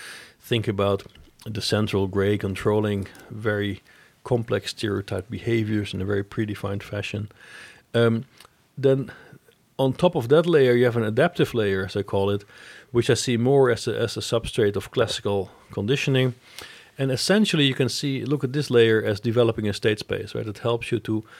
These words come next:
to label the world, to say, "Well, these are the objects in the world. This is the relative importance of, of these objects to my existence."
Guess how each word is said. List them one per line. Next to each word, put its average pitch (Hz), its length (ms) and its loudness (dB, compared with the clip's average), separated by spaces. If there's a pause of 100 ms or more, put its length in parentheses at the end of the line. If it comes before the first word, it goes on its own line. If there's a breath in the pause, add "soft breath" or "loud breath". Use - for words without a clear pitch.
(180 loud breath)
to 117 100 -4
label 135 440 2
the 123 100 2
world, 113 320 2
to 110 60 -8
say, 120 100 -6
"Well, 101 160 0
these 117 260 -2
are 120 60 0
the 113 160 0
objects 117 400 -2
in 107 100 -4
the 101 100 -4
world. 98 360 -4
This 110 160 -6
is 117 60 -6
the 110 120 0
relative 117 460 2
importance 110 640 -2
of, 101 260 -6
of - 320 -8
these 107 160 -6
objects 101 400 -8
to - 140 -6
my 98 160 -4
existence." 110 600 -4